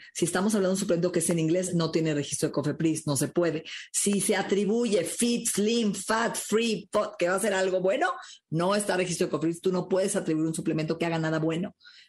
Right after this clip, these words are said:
Es simplemente los ingredientes. Vitamina D, y contiene D, sí dice vitamina D para que te ayude. Entonces,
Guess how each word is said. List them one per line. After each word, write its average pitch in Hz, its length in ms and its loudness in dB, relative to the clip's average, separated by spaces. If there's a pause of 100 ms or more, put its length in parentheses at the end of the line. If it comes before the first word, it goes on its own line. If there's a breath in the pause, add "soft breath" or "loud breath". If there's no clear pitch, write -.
Es 185 220 0
simplemente 190 640 0
los 165 200 0
ingredientes. 151 920 -2 (260 loud breath)
Vitamina 160 520 0
D, 494 80 2 (380)
y - 100 -8
contiene 170 480 2
D, 165 320 -2
sí 175 140 0
dice 175 200 0
vitamina 160 440 0
D 185 260 2
para 165 140 0
que 151 80 -2
te 160 80 0
ayude. 175 260 2
Entonces, 175 400 -4